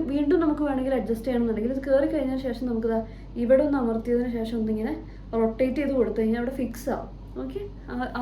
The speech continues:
ഒരു പോപ്പ് സൗണ്ടും കൂടെ കേൾക്കുമ്പോൾ നമുക്ക് ഫിക്സ് ആയി എന്നുള്ളതാണ് അർത്ഥം. ഇനി ഉള്ളത് വേറൊരു ഫോൾഡ് ഉണ്ട്, സെവൻ ഫോൾഡ് എന്ന് പറയും. അതും ഇതുപോലെ തന്നെയാണ്, ഇങ്ങനെ അമർത്തിയതിന് ശേഷം അതിനൊന്ന് സെവൻ ഷേപ്പിലേക്ക് ഇങ്ങനെ മടക്കിയെടുക്കുന്നു, കണ്ടില്ലേ, സെവൻ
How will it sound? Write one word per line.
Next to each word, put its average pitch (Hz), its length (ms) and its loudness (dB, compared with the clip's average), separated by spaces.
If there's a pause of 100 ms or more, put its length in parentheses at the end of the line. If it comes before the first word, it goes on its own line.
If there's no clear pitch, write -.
ഒരു 254 140 0
പോപ്പ് 214 240 -2
സൗണ്ടും 220 260 0
കൂടെ 226 160 0
കേൾക്കുമ്പോൾ 208 280 -4
നമുക്ക് 247 260 -4
ഫിക്സ് - 340 -6
ആയി 226 180 2
എന്നുള്ളതാണ് 220 480 -4
അർത്ഥം. - 360 -8
ഇനി 403 140 6
ഉള്ളത് 330 220 8 (180)
വേറൊരു 254 400 2
ഫോൾഡ് 233 280 4
ഉണ്ട്, 214 120 0 (160)
സെവൻ 254 260 0 (100)
ഫോൾഡ് 269 220 2
എന്ന് 254 120 2
പറയും. 196 220 -4
അതും 302 160 2 (240)
ഇതുപോലെ 247 340 2
തന്നെയാണ്, 226 380 2 (440)
ഇങ്ങനെ 277 220 4
അമർത്തിയതിന് 254 600 0
ശേഷം 254 360 0 (320)
അതിനൊന്ന് 233 380 0 (640)
സെവൻ 247 360 2 (140)
ഷേപ്പിലേക്ക് 247 540 2
ഇങ്ങനെ 254 200 0
മടക്കിയെടുക്കുന്നു, 196 600 -2
കണ്ടില്ലേ, 196 260 -4 (600)
സെവൻ 233 320 2